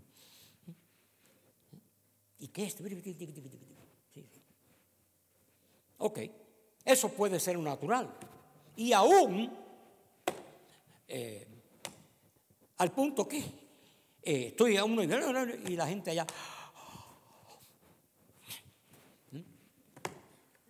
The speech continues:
Pero ya, ni modo. Al buen entendedor,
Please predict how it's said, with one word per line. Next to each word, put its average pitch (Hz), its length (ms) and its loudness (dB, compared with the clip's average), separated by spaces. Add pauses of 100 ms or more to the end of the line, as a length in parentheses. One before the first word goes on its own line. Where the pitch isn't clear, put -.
(2250)
Pero 165 140 -4
ya, 131 120 -8 (160)
ni 165 120 -2
modo. 151 280 -2 (1000)
Al 147 100 -4
buen 180 200 -2
entendedor, 170 520 -2